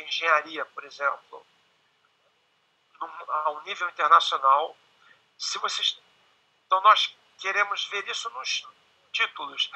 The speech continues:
ah, que o título trata de um assunto de engenharia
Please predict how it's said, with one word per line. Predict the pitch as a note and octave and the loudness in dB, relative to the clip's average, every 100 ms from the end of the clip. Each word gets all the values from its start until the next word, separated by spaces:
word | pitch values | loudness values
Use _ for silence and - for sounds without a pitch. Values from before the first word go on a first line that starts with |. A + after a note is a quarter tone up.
| - - - - - | -10 -10 -12 -10 2
ah, | D3+ D3+ D#3 D#3 D3 - | 6 8 8 6 2 0
que | - | -12
o | - | -6
título | - - F#3 - | -6 -4 -8 4
trata | G3+ A#3 - F3+ - | 10 10 8 0 -4
de | - F3 | -10 2
um | E3+ | 4
assunto | D#3+ - _ - F3+ F#3 - | 4 0 _ -10 -10 -12 -10
de | - | -8
engenharia | F#3 F#3+ F#3+ F3 F#3+ | -6 0 0 0 -2